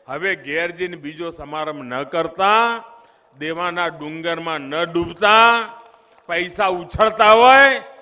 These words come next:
તો સારા કામ માટે મૂકી રાખજો, તમારા સંતાનોના ભવિષ્યમાં કામ આવશે.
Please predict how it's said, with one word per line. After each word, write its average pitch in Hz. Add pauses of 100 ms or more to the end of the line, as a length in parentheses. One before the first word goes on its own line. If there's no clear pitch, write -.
(140)
તો 175
સારા 170
કામ 175
માટે 175
મૂકી 151
રાખજો, 190 (460)
તમારા 170
સંતાનોના 156
ભવિષ્યમાં 139
કામ 131
આવશે. 107